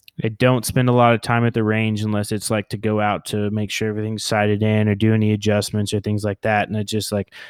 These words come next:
not knocking anybody that does that, just not my, my cup of tea. But it's just, in, at the end of the day, like,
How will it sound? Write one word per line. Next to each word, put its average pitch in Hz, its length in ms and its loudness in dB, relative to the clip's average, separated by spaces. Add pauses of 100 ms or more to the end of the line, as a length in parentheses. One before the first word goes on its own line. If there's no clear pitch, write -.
(120)
not 123 300 2
knocking 123 380 4
anybody 113 400 6
that 95 80 2
does 135 240 4
that, 135 280 4
just 113 220 -2
not 110 180 0
my, 104 380 -2 (480)
my 110 220 -4
cup - 200 -14
of - 100 -10
tea. 139 360 0 (640)
But 113 220 4
it's 110 280 0
just, - 420 -6
in, 127 220 -2 (100)
at 131 80 0
the 131 160 2
end 135 120 4
of 123 100 2
the 120 80 2
day, 123 260 2
like, 107 340 0